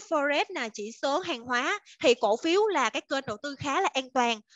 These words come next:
Biên độ dao động của nó nhỏ, nhưng mà lợi nhuận của nó cũng khá là cao. Tại vì mình có, vừa có lợi nhuận tăng trưởng giá, thứ hai là còn có phần lợi nhuận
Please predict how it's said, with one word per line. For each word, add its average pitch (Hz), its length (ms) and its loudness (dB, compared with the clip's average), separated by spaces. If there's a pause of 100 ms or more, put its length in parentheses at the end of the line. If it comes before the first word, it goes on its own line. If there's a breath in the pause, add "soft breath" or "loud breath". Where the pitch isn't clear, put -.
(180 soft breath)
Biên 349 220 -4
độ 208 240 2
dao 277 100 2
động 214 180 -2
của 214 140 -2
nó 277 100 -6
nhỏ, 233 360 0 (220)
nhưng 339 200 -8
mà 262 140 -4
lợi 220 340 -4
nhuận 208 180 -8
của 247 100 -2
nó 294 120 2
cũng 208 180 -4
khá 285 160 0
là 339 100 2
cao. 269 340 4 (220 loud breath)
Tại 254 140 0
vì 254 240 0
mình 247 280 -2
có, 285 380 2
vừa 277 120 6
có 330 140 4
lợi 247 140 6
nhuận 214 200 -6 (240)
tăng 285 200 0
trưởng 220 240 -6
giá, 294 280 2 (220 soft breath)
thứ 381 80 -6
hai 311 340 -2 (420)
là 254 220 2
còn 226 220 0
có 320 160 2
phần 285 180 -2
lợi 214 140 -2
nhuận 233 380 -10